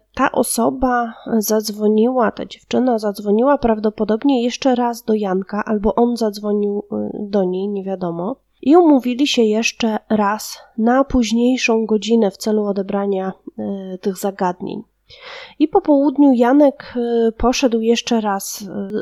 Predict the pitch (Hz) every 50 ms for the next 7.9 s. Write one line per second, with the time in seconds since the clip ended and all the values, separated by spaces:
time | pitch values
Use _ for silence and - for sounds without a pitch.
0 | - 208 202 247 240 - 233 202 214 208 202 196 196 196 190 190 190 196 190 190
1 | 190 180 175 180 185 208 254 302 302 294 _ - 220 214 208 208 202 202 202 202
2 | 208 - - - 277 294 - - 320 269 - - 220 196 202 202 214 214 - -
3 | 208 196 233 226 - - - 214 226 233 233 220 214 214 - - 214 190 185 175
4 | 180 214 220 302 330 302 277 269 - _ - 226 226 208 - 220 208 - 226 247
5 | 262 254 220 - - 220 214 - 208 190 - - 330 - - - 302 277 262 247
6 | 247 233 226 220 - - 247 226 220 226 226 226 214 - - - 226 214 208 202
7 | 202 208 196 202 190 202 233 294 349 - - - - - 247 247 240